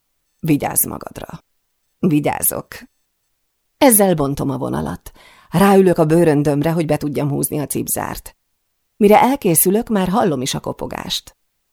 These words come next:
El sem hiszem, hogy Európába utazom. Viktor sofőrje viszi le a csomagomat a ház előtt álló kocsihoz. Meglepődöm, hogy egyedül kell beülnöm hátra, de szerencsére néhány perc múlva megjelenik Viktor is.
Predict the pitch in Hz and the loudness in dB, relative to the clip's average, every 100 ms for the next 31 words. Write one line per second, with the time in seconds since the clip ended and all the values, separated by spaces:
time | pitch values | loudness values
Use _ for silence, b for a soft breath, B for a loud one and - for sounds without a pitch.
0 | _ 226 247 247 160 165 160 - 160 151 | _ -2 0 -2 -2 -2 -2 -2 -2 -2
1 | 151 151 151 151 135 139 151 - - 107 | -2 -2 -2 -2 -2 -2 -4 -4 -4 -4
2 | 226 - _ _ _ _ _ - 208 302 | -6 -10 _ _ _ _ _ -4 0 0
3 | - 165 - 156 147 135 135 139 - 143 | 0 -4 -2 -2 0 0 0 0 0 0
4 | 139 - 147 135 143 175 185 180 156 139 | 0 -2 -2 0 -2 -2 -4 -4 -2 -2
5 | 143 135 139 - 151 165 113 - - - | -2 -4 -6 -8 -8 -6 -8 -8 -10 -10
6 | 165 - - - _ _ _ _ _ 240 | -12 -8 -10 -10 _ _ _ _ _ -4
7 | 285 156 - 147 147 147 151 - 170 151 | -2 -2 -2 -2 0 0 -2 -2 0 0
8 | 139 143 151 147 139 147 151 147 160 165 | 0 -2 -2 0 0 0 -2 -2 -4 -6
9 | - 185 - B B B 233 247 349 311 | -6 -6 -8 B B B 0 2 2 2
10 | 214 208 185 196 175 151 143 147 - 165 | 0 0 0 0 0 -2 -2 -4 -2 -2
11 | 170 170 165 135 127 123 127 - 113 - | 0 0 0 -2 -2 -4 -6 -8 -14 -12
12 | - - - | -14 -10 -10